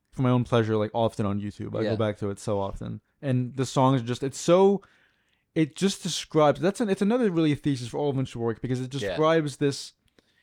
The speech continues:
Speaker 1: he grew up, um, in, like, the fifties and sixties and, like, Americana. Like, he didn't live in the big city. So
Speaker 2: Yeah.
Speaker 1: to hear,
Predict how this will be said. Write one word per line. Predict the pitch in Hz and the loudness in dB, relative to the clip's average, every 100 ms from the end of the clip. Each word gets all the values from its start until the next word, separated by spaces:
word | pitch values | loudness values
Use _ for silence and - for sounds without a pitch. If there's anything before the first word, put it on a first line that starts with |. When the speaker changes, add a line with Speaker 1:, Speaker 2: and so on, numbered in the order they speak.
| _ | _
Speaker 1:
he | 151 131 | -2 0
grew | 139 165 | 2 4
up, | 151 - - _ _ _ _ - | 4 0 -18 _ _ _ _ -4
um, | 123 113 107 107 - | 0 2 0 -2 -8
in, | 127 123 113 | -4 -2 -2
like, | 101 98 - _ _ _ _ _ _ _ _ _ _ _ - | -4 -8 -20 _ _ _ _ _ _ _ _ _ _ _ -8
the | 107 | -4
fifties | 120 - 104 | -2 0 -2
and | 107 | -2
sixties | - - 113 107 104 | -4 -8 -4 -2 -2
and, | 101 98 - | -2 -4 -6
like, | 104 - - | -10 -10 -6
Americana. | 117 117 110 95 104 87 | 0 4 4 2 -2 -2
Like, | 90 | -2
he | 113 | -2
didn't | 131 120 | -2 0
live | 113 113 101 | 4 4 4
in | 98 95 | 0 -2
the | 98 | -4
big | 107 98 | -6 -6
city. | - 101 85 _ _ _ _ _ | -4 -4 -6 _ _ _ _ _
So | - 131 123 | 2 4 4
Speaker 2:
Yeah. | |
Speaker 1:
to | 123 127 | -2 -2
hear, | 165 180 175 | 0 2 0